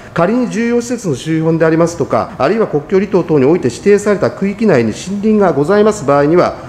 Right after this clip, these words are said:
本法案に基づく調査でありますとか、あるいは勧告命令等の対象になるところでございます。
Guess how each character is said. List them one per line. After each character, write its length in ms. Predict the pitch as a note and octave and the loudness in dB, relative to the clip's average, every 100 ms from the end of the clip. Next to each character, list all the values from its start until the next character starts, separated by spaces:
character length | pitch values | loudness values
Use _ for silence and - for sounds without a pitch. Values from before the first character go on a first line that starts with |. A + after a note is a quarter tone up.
| - | -4
本 200 | F3+ D#3 | 0 2
法 180 | A#2 A#2+ | 2 0
案 80 | A#2 | 2
に 60 | |
基 160 | A#2+ A#2 | 0 -2
づ 120 | D#3+ | -4
く 100 | G3+ | -4
調 200 | - F#3 | 0 2
査 140 | D#3+ A#2 | 2 0
で 80 | |
あ 20 | G#2 | 0
り 80 | |
ま 100 | G#2 | 0
す 80 | G2 | -2
と 100 | F#2 | -4
か、 200 | E2+ E2+ - - | -4 -6 -8 -4
あ 120 | C3+ | 0
る 60 | G3+ | 0
い 40 | |
は 80 | G3+ | 0
勧 220 | C3+ C#3 | -2 -4
告 160 | C3 B2+ | -2 -2
命 180 | C3+ B2+ | 0 2
令 120 | B2 | 0
等 100 | C3 | 2
の 100 | G3+ | 0
対 200 | G3+ A2+ | 0 -2
象 100 | A2+ | -2
に 80 | G2+ | -2
な 60 | |
る 80 | G#2 | -2
と 40 | A#2 | 0
こ 100 | F#3+ | 0
ろ 20 | |
で 60 | |
ご 60 | A#2 | 0
ざ 140 | G2 | 0
い 40 | F2 | -2
ま 80 | |
す。 100 | F2+ | -4